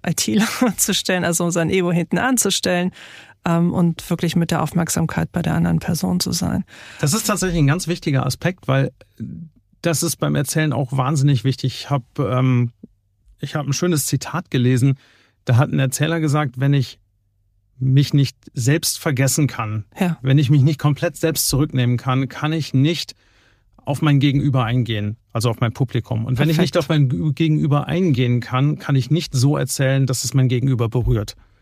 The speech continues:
Speaker 2: Und das ist letztlich der Sinn vom Erzählen einer Geschichte.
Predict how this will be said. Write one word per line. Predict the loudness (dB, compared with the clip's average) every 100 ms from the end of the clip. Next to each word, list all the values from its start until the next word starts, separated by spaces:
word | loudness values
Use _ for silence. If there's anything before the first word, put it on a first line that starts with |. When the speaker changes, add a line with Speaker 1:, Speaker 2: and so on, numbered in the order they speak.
| _ _ _ _ _ _ _
Speaker 2:
Und | -6 0
das | 0 0 -6 -8 -6
ist | -2
letztlich | -2 -2 -4 -4
der | -2 -2
Sinn | 0 2 2
vom | 0 -4 -4
Erzählen | -4 -2 0 0
einer | -2 -4
Geschichte. | -4 -4 -4 -4 -10